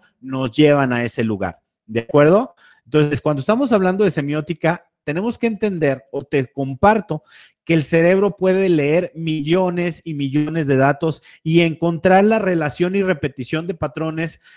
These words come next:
en nanosegundos. Desde el, desde el tráiler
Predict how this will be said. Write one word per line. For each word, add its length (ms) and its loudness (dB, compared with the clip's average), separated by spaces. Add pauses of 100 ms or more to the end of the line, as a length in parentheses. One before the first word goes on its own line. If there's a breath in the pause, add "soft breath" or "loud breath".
(140 soft breath)
en 380 -2
nanosegundos. 920 -4
Desde 680 2
el, 260 4
desde 400 4
el 160 4
tráiler 600 4